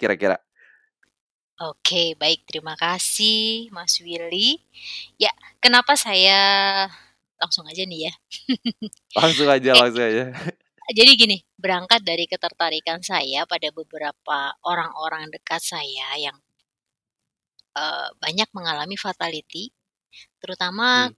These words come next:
Speaker 2: eee, mereka-mereka yang berusia di atas lima puluh tahun ya, perempuan-perempuan yang sudah menopause atau ada ya laki-laki juga yang sudah lansia. Begitu mereka jatuh, biasanya, eee, kualitas hidupnya langsung drop.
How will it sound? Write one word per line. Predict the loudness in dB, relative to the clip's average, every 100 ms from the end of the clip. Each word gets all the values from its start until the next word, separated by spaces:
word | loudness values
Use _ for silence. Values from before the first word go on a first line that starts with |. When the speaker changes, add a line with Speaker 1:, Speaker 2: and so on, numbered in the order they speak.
| _ -4
Speaker 2:
eee, | -4 -4
mereka-mereka | -6 -6 -8 -10 -8 -8
yang | -8 -10
berusia | -8 -4 -2 -2
di | -4
atas | -8 -8 -6
lima | -8 -14 -14
puluh | -14 -14 -6
tahun | -4 -4 -8 -12
ya, | -10 -10
perempuan-perempuan | -14 -14 -12 -12 -14 -16 -14 -10
yang | -8
sudah | -10 -14
menopause | -14 -14 -18 _ -8 -6 -6 -10
atau | -20 -6 -4 -2 -6 -6 _ -10
ada | -10 -10 -10 -10 -8
ya | -10 -8 -8
laki-laki | -8 -8 -8 -14
juga | -12 -8 -4
yang | -4 -6
sudah | -12 -10 -10
lansia. | -6 -4 -4 -8 -10
Begitu | -14 -14 -12
mereka | -12 -8 -4
jatuh, | -4 -6 _ -12 -12 -14 _ _ _ -20 -20 _ -8
biasanya, | -6 -4 -4 -2 -4 -4 _ -8
eee, | -6 -4 -6 -8 -10 -10 -8 -8 -8 -14 _
kualitas | -8 -4 -4 -4
hidupnya | 0 0 0
langsung | -2 -6
drop. | -2 -4